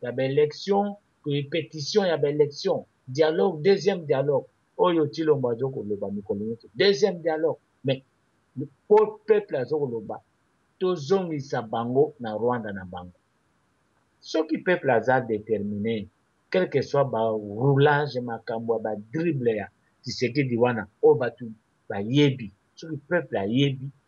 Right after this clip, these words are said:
acomprendre yango. Il faut biso toyebi-, toyebisa déjà peuple.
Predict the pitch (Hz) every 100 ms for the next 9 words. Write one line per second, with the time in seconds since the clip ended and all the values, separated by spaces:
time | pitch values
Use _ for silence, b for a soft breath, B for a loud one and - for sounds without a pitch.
0 | _ 110 - 110 104 120 110 104 101 -
1 | _ 143 139 147 123 - 131 131 123 120
2 | - - 254 262 247 165 113 107 104 -